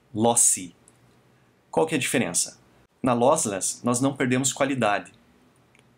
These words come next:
Então, normalmente o arquivo fica maior, um tamanho maior, porém a qualidade da imagem em relação à imagem original é mantida fielmente. E temos os tipos de compressão que são chamados de lossy,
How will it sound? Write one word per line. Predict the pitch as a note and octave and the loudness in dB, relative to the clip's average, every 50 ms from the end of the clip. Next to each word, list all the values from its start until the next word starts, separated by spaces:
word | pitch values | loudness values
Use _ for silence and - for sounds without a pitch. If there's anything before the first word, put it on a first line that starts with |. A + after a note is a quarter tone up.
| _ _ _ _ _ _ | _ _ _ _ _ _
Então, | - D3 D#3+ | -4 -2 0
normalmente | F3 F3 D#3+ C#3+ C3 C3 B2+ B2 B2 | 0 2 2 4 4 4 4 2 2
o | B2 | -2
arquivo | A#2+ - - A#2 A2+ | -2 -2 -4 -4 -4
fica | - - - - B2 | -4 -6 -4 -2 0
maior, | A#2 A#2+ A#2+ A#2 G#2+ G#2+ A2 A#2+ - - - _ _ _ _ _ _ _ _ _ _ _ _ _ - | 0 2 2 0 0 2 2 2 2 0 -4 _ _ _ _ _ _ _ _ _ _ _ _ _ -6
um | A2+ A2 | -4 -2
tamanho | - A2 G#2 G#2 G#2+ A2 G#2+ G#2 | -2 -2 -2 0 -2 -2 0 0
maior, | A2 A2 G#2 G2 G#2 A2 B2+ - - _ _ _ _ _ _ _ _ - | 0 0 0 0 0 0 0 -2 -6 _ _ _ _ _ _ _ _ -2
porém | B2+ C3 C#3+ D#3+ | 0 0 0 0
a | E3+ | -2
qualidade | E3+ - D#3 D3 C3 A#2 B2 C3+ C#3 C3+ | -4 -4 -2 -2 0 2 2 2 2 0
da | B2 A#2+ | -2 -2
imagem | A#2 A2 G#2+ G#2+ A2+ C3+ D#3 D3 C#3 A#2 G#2+ - - _ _ _ | -2 0 0 0 0 0 0 0 -2 -2 -4 -4 -10 _ _ _
em | - C3+ | -2 0
relação | C3 C#3 B2+ A#2+ A#2+ A#2 - - A2 F#2 F2+ - - _ _ - _ _ _ - | 2 2 2 2 2 2 0 0 0 -2 -6 -8 -14 _ _ -20 _ _ _ -6
à | - - | -4 -4
imagem | A2 G#2+ G2+ G2 G2+ G2+ G#2+ | -2 -2 -2 -2 -2 -4 -4
original | G2+ G2+ A2+ A2+ C3 B2+ A#2+ A#2 C3 D3 - _ _ _ _ _ _ _ _ _ | -6 -4 -2 0 0 2 2 2 0 -2 -6 _ _ _ _ _ _ _ _ _
é | - - A#2+ | -4 -2 0
mantida | C3+ C#3+ D3 B2+ - - - C#3+ D3+ C3 G#2+ G2 - _ _ - | 0 0 -2 -2 0 0 2 2 2 0 -2 -6 -6 _ _ -12
fielmente. | - - - C3+ C3+ C#3 B2+ G#2 F#2+ F2 - - - - _ _ _ _ _ _ _ _ - | -8 -2 0 0 2 2 0 -2 -4 -6 -14 -16 -18 -20 _ _ _ _ _ _ _ _ -8
E | - | -4
temos | - E3+ F#3 F3 E3 | -4 -2 -2 -2 -2
os | E3 - | -2 -2
tipos | - D#3 - C#3 B2 | -4 -4 -4 -4 -4
de | C3+ | -2
compressão | - C#3 C3+ - C#3+ C3+ - - D3+ E3 F3 | -2 -2 -2 0 0 0 0 0 0 -4 -4
que | E3+ | -4
são | - - D#3+ | -4 -4 -4
chamados | - - D3 C#3 C#3 C#3 C3 A#2+ | -4 -4 -2 0 0 0 0 -2
de | A#2 C3 B2+ | 0 0 0
lossy, | A#2+ A#2 B2+ C#3 - - - - - G2 F2+ | 2 2 2 2 2 2 2 0 -2 -4 -10